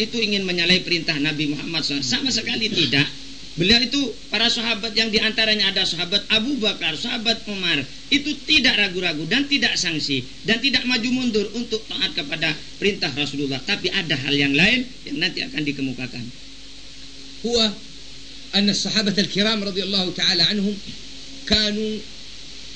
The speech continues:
Speaker 2: في ذلك الموقف بلا شك في حزن. والكل كان في حزن، لأنه كل واحد يحب يدخل إلى مكة. أي واحد يصل إلى قرب مكة ولا يدخل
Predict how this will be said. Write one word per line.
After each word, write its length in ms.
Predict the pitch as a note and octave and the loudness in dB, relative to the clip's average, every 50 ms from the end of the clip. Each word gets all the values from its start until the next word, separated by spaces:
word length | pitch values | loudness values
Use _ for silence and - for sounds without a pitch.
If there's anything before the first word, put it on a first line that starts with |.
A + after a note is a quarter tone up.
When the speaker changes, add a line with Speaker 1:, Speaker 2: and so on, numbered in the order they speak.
| - - | -4 0
Speaker 2:
في 100 | D#3 D3+ | 2 4
ذلك 340 | F3 G3+ G3+ F#3 E3 - E3+ | 4 4 4 4 2 0 -2
الموقف 440 | D#3+ E3 G3+ - - - G3+ G3 - - - - | -2 -2 -2 -2 -2 -2 -2 -4 -4 -6 -6 -2
بلا 180 | - C4+ A#3+ G3+ | 0 2 4 4
شك 240 | - - A#3 A3+ - - | 4 4 2 0 -2 -2
في 160 | - D#3+ D3 | -2 0 2
حزن. 320 | - - - D#3+ D3 A2 G#2 - - - - - - - | 2 2 4 4 2 2 0 -4 -10 -12 -12 -10 -4 0
والكل 360 | G#3 A#3 G#3 - - D#4 - | 0 0 2 2 0 0 0
كان 200 | - A#3+ B3 G#3+ | 2 0 0 0
في 140 | D3 E3+ - | 0 0 0
حزن، 240 | - D#3 - A#2 F2+ - - - - - - - - - | 0 0 -2 -2 -6 -8 -10 -10 -10 -10 -10 -10 -6 -2
لأنه 360 | G3 G#3 A3+ F#3+ G#3+ B3+ B3+ A3 - | 0 0 0 0 -2 -2 -4 -4 -2
كل 140 | D4 C#4 A#3 | -2 -2 2
واحد 340 | B3 B3 A3 - A#3+ G#3+ G#3+ | 2 2 4 4 2 2 2
يحب 240 | G#3+ - B3+ G#3+ | 0 0 2 4
يدخل 240 | A#3 A3+ - - G3+ | 2 2 2 0 -4
إلى 220 | G3+ F3 F#3 F3 D#3+ | -2 0 0 0 0
مكة. 280 | D#3+ - - - - - - - - - - - - | 0 -2 -4 -6 -10 -12 -12 -12 -12 -12 -6 0 2
أي 140 | D4+ D4+ C4 | 2 4 4
واحد 320 | B3+ B3+ A3 - G#3+ G3+ | 4 2 2 2 2 4
يصل 220 | A3+ A#3+ - - G#3 G3+ F3+ | 4 4 4 4 2 2 2
إلى 120 | F#3+ G3+ G3 | 2 2 2
قرب 280 | F#3 F3+ A#3+ G#3+ F#3 | 2 2 2 2 2
مكة 280 | G#3 A3+ A3 - G#3 G3+ | 2 0 0 0 0 0
ولا 160 | G#3 A3+ A3 | 2 4 4
يدخل 360 | G#3 G#3 G#3 - - G3+ G#3+ | 4 4 2 -2 -6 -6 -6